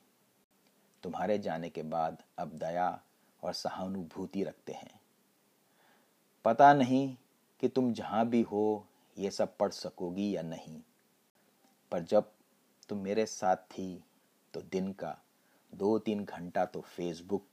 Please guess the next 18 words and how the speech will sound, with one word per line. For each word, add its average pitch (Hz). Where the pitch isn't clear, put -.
पे 85
लगाती 78
ही 80
थी। -
उस 104
हिसाब 90
से -
अपनी 110
बात 98
कहने 98
का 87
यही 101
सही 104
माध्यम 80
लगा। -
तुम्हारा 92
आईआईटीएन 95
बेटा 87